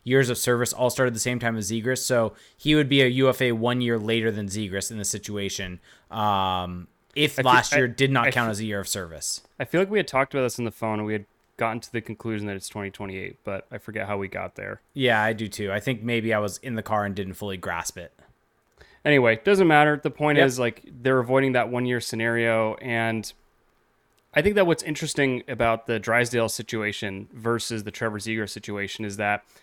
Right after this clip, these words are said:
Speaker 2: Elliot Friedman talked about on the Thirty-two Thoughts podcast that the Ducks never really budged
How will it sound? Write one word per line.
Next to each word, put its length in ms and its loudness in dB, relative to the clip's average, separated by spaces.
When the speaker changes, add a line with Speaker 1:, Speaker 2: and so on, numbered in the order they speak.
Speaker 2:
Elliot 220 2
Friedman 300 0
talked 260 -2
about 200 0
on 80 -2
the 60 -6
Thirty-two 380 -6
Thoughts 280 -4
podcast 640 -2
that 200 -6
the 80 -8
Ducks 440 0
never 280 2
really 220 4
budged 580 -4